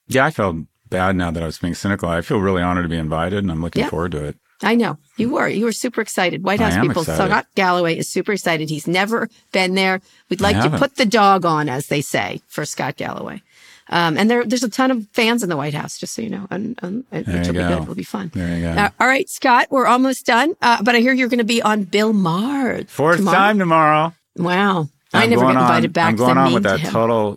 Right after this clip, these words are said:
Speaker 1: gangster, the woman from, uh, Fox, who's, like, insanely
Speaker 2: Yeah, sh-
Speaker 1: reasonable.
Speaker 2: She's my friend. Say hi, Jessica, Jess, Jess Tarlow.
Speaker 1: You're friends with her?
Speaker 2: Yes,
Speaker 1: Oh, good
Speaker 2: of
Speaker 1: for
Speaker 2: course
Speaker 1: you.
Speaker 2: I am.
Speaker 1: She
Speaker 2: Yeah.
Speaker 1: seems like an impressive
Speaker 2: She's
Speaker 1: person.
Speaker 2: amazing.
Speaker 1: And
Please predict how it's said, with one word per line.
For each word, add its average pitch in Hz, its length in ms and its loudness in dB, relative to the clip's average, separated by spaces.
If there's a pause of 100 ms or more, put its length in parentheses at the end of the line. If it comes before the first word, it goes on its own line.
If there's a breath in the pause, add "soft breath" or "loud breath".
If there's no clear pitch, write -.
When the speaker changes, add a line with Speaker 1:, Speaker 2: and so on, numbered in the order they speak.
Speaker 1:
gangster, 107 520 0
the 87 100 -2
woman 98 360 0
from, 90 360 -2
uh, 82 140 -2
Fox, 95 640 -2
who's, 85 180 -8
like, 85 240 -4
insanely 98 520 -2
Speaker 2:
Yeah, 82 60 -4
sh- 82 40 -4
Speaker 1:
reasonable. 85 500 -2
Speaker 2:
She's 247 280 -2
my 233 100 2
friend. 277 400 -4 (240)
Say 214 180 -2
hi, 214 200 -2
Jessica, - 440 -4
Jess, 202 320 -4
Jess 196 260 -4
Tarlow. 190 400 0
Speaker 1:
You're 127 120 4
friends 147 320 2
with 247 80 0
her? 311 200 -4 (100)
Speaker 2:
Yes, - 200 0
Speaker 1:
Oh, 269 40 -4
good 165 100 -2
Speaker 2:
of 170 80 -6
Speaker 1:
for 196 100 -2
Speaker 2:
course 185 120 4
Speaker 1:
you. 113 80 2
Speaker 2:
I - 80 -2
am. 240 160 -6
Speaker 1:
She 160 160 -6
Speaker 2:
Yeah. - 120 0
Speaker 1:
seems 131 140 0
like 127 120 -2
an 120 80 0
impressive 110 340 -2
Speaker 2:
She's 107 60 -2
Speaker 1:
person. 196 180 4
Speaker 2:
amazing. 214 160 4
Speaker 1:
And 101 80 4